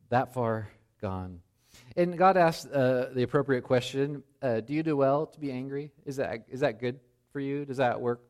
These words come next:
well for you? Is that right to be angry?"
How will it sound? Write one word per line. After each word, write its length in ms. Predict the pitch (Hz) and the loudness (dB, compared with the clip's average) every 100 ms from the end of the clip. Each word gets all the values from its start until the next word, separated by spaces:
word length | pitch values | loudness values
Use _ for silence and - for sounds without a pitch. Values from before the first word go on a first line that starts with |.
| _ | _
well 220 | 127 123 | -2 0
for 140 | 120 131 | 0 -4
you? 320 | 127 127 127 | -4 -4 -4
Is 120 | 131 | -4
that 180 | 120 101 | -2 0
right 340 | 107 107 117 - _ | 0 0 -2 -8 _
to 60 | 123 | -14
be 160 | 117 110 | -10 -8
angry?" 400 | 113 117 123 | -8 -8 -8